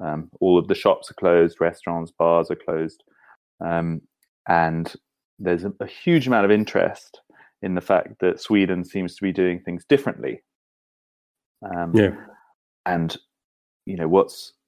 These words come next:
Speaker 1: what's interesting from, on the kind of British-Swedish comparison is that, you know, everybody loves the Swedes. Uh, it's the sort of, it's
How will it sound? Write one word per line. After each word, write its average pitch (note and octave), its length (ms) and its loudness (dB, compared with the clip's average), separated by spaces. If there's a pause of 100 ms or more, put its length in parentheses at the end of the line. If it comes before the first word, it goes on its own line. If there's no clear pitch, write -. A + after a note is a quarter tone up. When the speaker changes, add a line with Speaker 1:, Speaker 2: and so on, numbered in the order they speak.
(100)
Speaker 1:
what's F#2 240 0
interesting G2+ 580 0
from, E2+ 300 -8 (480)
on F#2 120 -10
the F2 80 -8
kind F2 200 -8
of E2+ 80 -16
British-Swedish F2+ 800 0
comparison B2+ 580 -2
is E2+ 220 -4
that, - 240 2 (1080)
you F#2+ 80 -10
know, D#2 140 -4 (720)
everybody B2+ 440 4
loves A2 300 4
the F2 100 -4
Swedes. - 580 -8 (1040)
Uh, D#2 220 -8
it's - 220 -6
the G2+ 100 4
sort F#2+ 320 2
of, F2+ 300 -2
it's F#2+ 260 -4